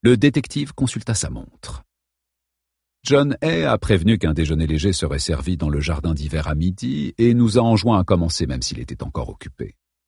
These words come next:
Vous m'accompagnez, monsieur James ?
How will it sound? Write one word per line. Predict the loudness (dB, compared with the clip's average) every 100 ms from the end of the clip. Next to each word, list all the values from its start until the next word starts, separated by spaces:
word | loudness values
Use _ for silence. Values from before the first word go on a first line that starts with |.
| _ _ _ _ _ _ _ _ _ -6
Vous | 0 4 6
m'accompagnez, | 6 2 0 -2 -2 -4 -6
monsieur | -6 -4 -6 -2
James ? | 0 0 -4 -6 -6 -8